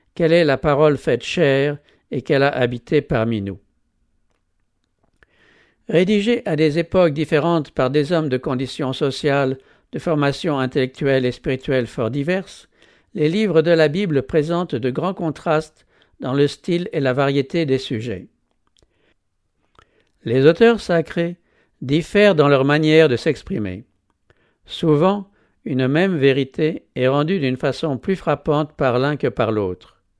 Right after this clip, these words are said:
Comme certains d'entre eux envisagent le même fait ou la même doctrine à d'autres points de vue,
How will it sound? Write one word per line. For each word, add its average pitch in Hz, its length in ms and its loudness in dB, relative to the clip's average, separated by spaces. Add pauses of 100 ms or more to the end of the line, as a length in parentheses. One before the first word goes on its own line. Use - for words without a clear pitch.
(720)
Comme 156 200 0
certains 185 360 0
d'entre 160 260 0
eux 165 100 4
envisagent 135 520 2
le 117 120 0
même 143 200 -2
fait 151 400 -2
ou 143 100 -6
la 120 140 0
même 143 220 -2
doctrine 131 520 -2 (340)
à - 120 -2
d'autres 156 260 2
points 151 240 -4
de 117 100 0
vue, 117 300 -6